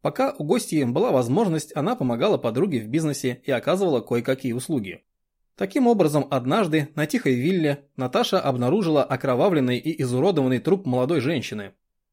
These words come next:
Жуткие картины такого рода она видела только в фильмах о маньяках и серийных убийцах,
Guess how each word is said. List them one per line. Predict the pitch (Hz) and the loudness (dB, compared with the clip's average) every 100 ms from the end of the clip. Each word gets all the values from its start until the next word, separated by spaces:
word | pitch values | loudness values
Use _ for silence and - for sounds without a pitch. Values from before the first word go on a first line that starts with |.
| _ _ - | _ _ -2
Жуткие | 160 - 165 | -2 2 0
картины | 165 165 226 160 | 2 0 2 0
такого | 123 147 180 127 | 0 0 2 4
рода | 170 226 120 107 | 4 4 0 -2
она | 139 147 - | -2 0 2
видела | 190 160 147 | 2 4 2
только | 170 160 151 | 0 -2 -2
в | |
фильмах | - 196 139 - | 0 0 0 0
о | |
маньяках | 135 131 160 208 - - | 0 2 2 0 -2 -4
и | 147 | 0
серийных | 180 185 139 127 | 2 4 2 0
убийцах, | 165 175 120 110 - | -2 -2 -2 -6 -12